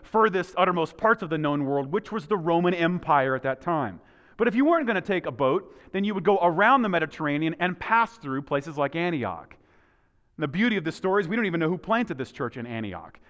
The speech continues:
And yet it becomes one of the most powerful sending churches. And the turning point in the gospel, or excuse me, in the story of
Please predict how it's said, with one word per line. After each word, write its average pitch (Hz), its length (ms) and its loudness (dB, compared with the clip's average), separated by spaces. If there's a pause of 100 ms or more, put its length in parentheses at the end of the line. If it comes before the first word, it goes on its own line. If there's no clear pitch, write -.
And 175 140 0
yet 214 140 4
it 214 100 2
becomes 202 320 0
one 196 140 -4
of 190 60 -2
the 180 60 -2
most 170 200 -4
powerful 208 460 2
sending 214 520 -2
churches. 127 600 -6 (920)
And 196 120 4
the 185 60 4
turning 277 460 2
point 170 340 -2
in 180 80 0
the 175 80 0
gospel, 170 400 0
or 151 220 -2
excuse 160 200 -8
me, 170 100 -4
in 165 100 0
the 147 160 2
story 160 400 -2
of 127 420 -2